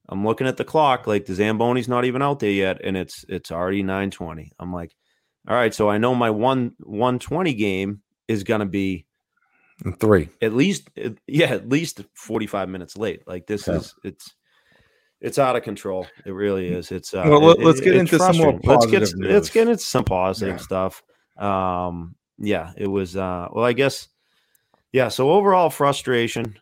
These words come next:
Speaker 1: on, on some rules, and I guess we're just seeing it. So sorry to, to banter like that, but, uh, hey, it was great catching up at the golf course the other day. We, uh,
Speaker 2: Yeah.
Speaker 1: we, we, we, we played with Andrew Raycroft and Justin Harney, a couple of our buddies, and, uh,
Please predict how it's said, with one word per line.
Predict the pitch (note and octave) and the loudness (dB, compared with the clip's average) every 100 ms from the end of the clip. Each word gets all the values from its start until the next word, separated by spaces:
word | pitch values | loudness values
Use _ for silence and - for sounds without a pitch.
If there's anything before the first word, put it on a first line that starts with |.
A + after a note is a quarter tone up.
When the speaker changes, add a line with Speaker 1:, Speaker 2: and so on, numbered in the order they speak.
| _ - | _ -8
Speaker 1:
on, | G#2 G2+ G2+ | -6 -6 -8
on | G2+ F#2+ | -10 -8
some | - G2 | -8 -8
rules, | F#2 F2+ F2+ | -6 -8 -8
and | F2+ | -10
I | F2 | -8
guess | F2+ - | -8 -6
we're | F2+ | -8
just | E2+ E2 | -8 -10
seeing | G2+ F#2 F#2 | -6 -6 -4
it. | F#2 - | -6 -8
So | F2+ | -8
sorry | - G2 F#2+ | -2 0 0
to, | F#2 F2 - - | -2 -8 -8 -12
to | E2+ | -12
banter | - F2+ F2 - F#2 | -8 -6 -6 -6 -6
like | F2 F2 | -6 -6
that, | - F2 F2+ - | -6 -6 -8 -8
but, | E2+ E2 | -10 -8
uh, | E2+ D#2+ E2+ C3+ | -8 -10 -12 -2
hey, | D3 | 4
it | C3+ | 4
was | A#2+ | 4
great | - G3+ G3+ | 2 2 2
catching | F#3+ - | 0 2
up | E3 E3 | 0 2
at | |
the | A#2 | 0
golf | G2+ A2+ F#3+ | 2 2 0
course | - A#2 G2+ | 0 0 0
the | G2+ | -4
other | F#2 | -4
day. | F2 F2+ A#2 _ _ _ | -4 -4 -6 _ _ _
We, | G#2+ A#2 | 0 2
uh, | A2+ | 4
Speaker 2:
Yeah. | G#2+ G2+ | 2 2
Speaker 1:
we, | G#2+ G#2+ | 0 -2
we, | G#2+ A2 A2+ - | -2 -2 -4 -2
we, | A2 | -6
we | G#2+ A2 | -4 -6
played | - A2 A2+ | -2 0 2
with | G#2 G#2 - _ _ _ _ _ | 2 -2 -4 _ _ _ _ _
Andrew | A2 A2+ A2+ G#2+ | -2 0 0 2
Raycroft | A2 A2 - A2 G#2+ G#2+ - | 2 2 0 2 2 0 -4
and | G2 | -4
Justin | F#2 G#2 - G2+ | -2 -2 -2 -6
Harney, | G2+ G2+ G#2 G#2 | -2 -2 0 0
a | G2 | -2
couple | - G#2 G2 | -2 -4 -2
of | F#2 | -2
our | F2+ | -4
buddies, | E2+ A2 A2+ A2 G#2 F2+ | -2 0 0 0 -4 -6
and, | F2 - _ _ _ | -10 -14 _ _ _
uh, | - F2+ F2 E2 E2 | -10 -6 -6 -6 -10